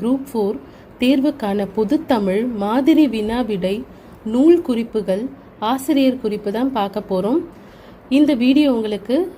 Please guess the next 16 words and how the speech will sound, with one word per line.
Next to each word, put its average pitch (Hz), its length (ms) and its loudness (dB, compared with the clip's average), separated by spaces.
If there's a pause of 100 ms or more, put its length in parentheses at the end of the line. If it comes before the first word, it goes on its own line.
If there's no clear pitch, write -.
(160)
ரொம்ப 247 420 2
உதவிகரமா 233 580 2
இருக்கும். 233 500 -2 (380)
வாங்க 220 300 -2
வீடியோக்குள்ள 208 640 -4
போகலாம். 196 480 -4 (760)
எட்டு 294 480 2
தொகை 214 440 0 (160)
நூல்களுள் 254 840 2 (320)
முதலாவது 277 760 2
வைத்து 233 380 -2 (100)
எண்ணப்படும் 233 720 -2
நூல். 185 300 -2 (640)
எட்டு 220 460 -2
தொகை 247 320 2
நூல்களுள் 220 680 0